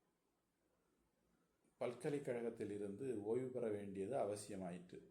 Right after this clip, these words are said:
அவ்வாறு ஓய்வு பெறும்போது தம்முடன் கூடவிருந்து மொழிபெயர்ப்பு பணியில் உதவி வந்த பி எஸ் ராமானுஜாச்சாரியிடம் எஞ்சிய அதிகரணங்களை மொழிபெயர்க்கும் பணியை ஒப்படைக்கலாம் என்று பல்கலைக்கழகத்தாருக்கு தெரிவித்திருந்தபடியால்,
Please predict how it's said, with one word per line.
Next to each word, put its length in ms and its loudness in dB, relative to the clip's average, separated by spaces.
அவ்வாறு 440 4
ஓய்வு 300 4
பெறும்போது 600 2
தம்முடன் 480 0
கூடவிருந்து 640 4
மொழிபெயர்ப்பு 560 2
பணியில் 540 -2
உதவி 300 -2
வந்த 260 0
பி 80 -6
எஸ் 240 2
ராமானுஜாச்சாரியிடம் 1300 2
எஞ்சிய 440 2
அதிகரணங்களை 840 0
மொழிபெயர்க்கும் 720 2
பணியை 300 0
ஒப்படைக்கலாம் 720 0
என்று 240 0
பல்கலைக்கழகத்தாருக்கு 1120 2
தெரிவித்திருந்தபடியால், 1080 -2